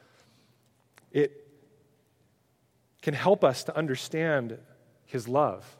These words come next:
and to walk in an obedience that comes naturally and easily, to be compelled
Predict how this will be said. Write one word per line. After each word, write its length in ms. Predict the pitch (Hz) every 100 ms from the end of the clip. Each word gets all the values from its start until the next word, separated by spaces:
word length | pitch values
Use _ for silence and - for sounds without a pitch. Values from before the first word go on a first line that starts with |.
| _ _ _
and 100 | 117
to 80 | 135
walk 260 | 139 175 175
in 60 |
an 40 | 139
obedience 680 | 117 139 196 175 110 -
that 220 | - 127 -
comes 340 | 165 151 131
naturally 600 | 123 127 156 - 123 104
and 80 | 101
easily, 400 | 139 147 143 110
to 80 | 98
be 100 | 131
compelled 640 | 127 127 - 175 208 85